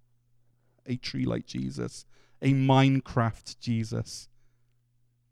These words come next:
A Jesus that's been, been painted by one of the Impressionists. A vague sort of a Jesus-y face, because we're content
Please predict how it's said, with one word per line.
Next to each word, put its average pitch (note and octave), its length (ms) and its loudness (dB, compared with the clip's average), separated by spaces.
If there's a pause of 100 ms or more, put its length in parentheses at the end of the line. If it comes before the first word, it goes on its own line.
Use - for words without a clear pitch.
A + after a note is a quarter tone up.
(840)
A - 60 -2
Jesus D3+ 460 0
that's C#3 200 -4
been, C3+ 240 -4
been C3 200 -2
painted C#3+ 580 -4 (300)
by B2 320 4 (340)
one C3+ 160 2
of B2+ 100 -2
the B2 160 0
Impressionists. - 1160 -4 (480)
A D3 80 4
vague F3+ 400 10
sort F3 380 6
of D3+ 120 6
a D3 60 10
Jesus-y D3+ 760 2 (440)
face, - 680 2 (800)
because E3+ 360 2
we're D#3 120 2
content - 800 -2